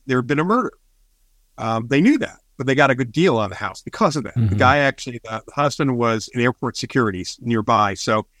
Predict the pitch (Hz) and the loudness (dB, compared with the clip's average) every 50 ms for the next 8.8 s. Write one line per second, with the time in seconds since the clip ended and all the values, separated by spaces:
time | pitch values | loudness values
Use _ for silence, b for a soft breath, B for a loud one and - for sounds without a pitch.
0 | _ _ _ _ _ - - 143 135 143 131 110 - 143 135 123 120 120 - - | _ _ _ _ _ -4 0 2 2 2 2 0 0 2 4 4 4 2 0 -2
1 | 127 107 107 123 120 117 113 107 98 98 98 95 - - 104 101 - - 101 123 | -4 0 2 2 2 2 2 0 -2 -4 -4 -6 -6 -6 -8 -6 -6 -6 -6 -4
2 | 139 131 123 110 104 - - 110 101 98 98 95 - _ _ _ _ _ _ _ | -2 -2 -2 -4 -4 -4 -4 -2 -2 -2 -4 -6 -10 _ _ _ _ _ _ _
3 | _ _ _ _ _ _ _ - 139 139 139 139 139 - _ _ - 135 143 151 | _ _ _ _ _ _ _ 0 2 4 4 4 2 -2 _ _ -2 0 2 2
4 | 180 180 147 - - 175 202 214 202 156 131 117 120 117 120 117 120 131 131 117 | 2 0 0 0 2 4 4 4 4 2 2 0 0 -2 0 0 0 0 0 -2
5 | 123 110 107 110 113 120 123 123 131 127 - 131 117 120 110 110 - - 120 113 | -2 -2 0 2 2 2 2 0 0 0 0 -2 -2 -2 -4 -4 -4 -2 -2 0
6 | 113 113 107 107 113 113 113 110 107 107 107 _ - 113 110 107 104 - 123 123 | 0 -2 0 0 0 2 2 0 0 -2 -4 _ -4 -2 0 0 0 -2 -4 -2
7 | 113 117 110 - 120 104 - 107 117 120 - 147 143 143 143 - - 127 110 - | 0 0 0 -2 -4 -4 -2 -2 -2 -2 0 0 0 -2 -2 -6 -8 -8 -4 -2
8 | 135 123 117 110 98 120 113 107 139 131 - 175 165 170 170 | 0 0 0 0 0 -2 -2 -2 -2 -4 -2 0 0 -2 -2